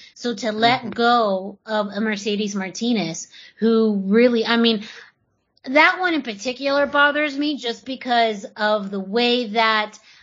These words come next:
Speaker 1: uh, Retribution was set up and how that just fell flat on its face,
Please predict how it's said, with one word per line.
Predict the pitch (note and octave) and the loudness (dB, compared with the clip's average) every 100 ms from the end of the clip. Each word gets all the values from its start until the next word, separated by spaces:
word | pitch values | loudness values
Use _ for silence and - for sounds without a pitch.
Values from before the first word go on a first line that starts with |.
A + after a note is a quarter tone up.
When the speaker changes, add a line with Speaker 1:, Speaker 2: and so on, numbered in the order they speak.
| _ - | _ -4
Speaker 1:
uh, | G#3 G3+ G3 | -2 -2 0
Retribution | G#3+ G3+ G#3 G3 C4 D4+ D#4 D4 | -2 -4 -8 0 4 4 4 2
was | C#4 C4+ | 0 0
set | C#4+ C4+ | 2 4
up | C4 C4 | 4 2
and | G#3+ | 0
how | F3+ G3 G3+ | -6 -4 0
that | G#3+ A#3 B3 | 4 4 2
just | A#3 - | -6 -8
fell | A#3+ A3+ | -6 -6
flat | - A3+ A3+ A3 | -6 -2 0 0
on | A3+ A3 | -6 -10
its | A3+ - | -12 -14
face, | A#3 A3+ A3+ - | -10 -8 -8 -12